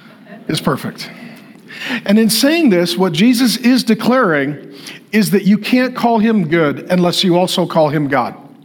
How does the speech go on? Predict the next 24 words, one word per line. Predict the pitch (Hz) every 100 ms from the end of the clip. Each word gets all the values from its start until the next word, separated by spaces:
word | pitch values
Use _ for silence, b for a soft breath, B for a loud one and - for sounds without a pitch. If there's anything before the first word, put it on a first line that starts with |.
| B B B B -
Because | 208 254 208
when | 226
Jesus | 175 269 233 285 -
says | 254 214
that | 180
he | 190
comes | 190 220 190
down | 202 202 202
from | 180
heaven, | 151 170 143
and | 139
we'll | 180
look | 240 247
at | 196
more | 214 214
of | 180
his | 165
claims | - 208 196 156 - -
in | 185 180
the |
remainder | 165 165 180 196 180
of | 170 156 147
this | 151
sermon, | - 247 185 135 -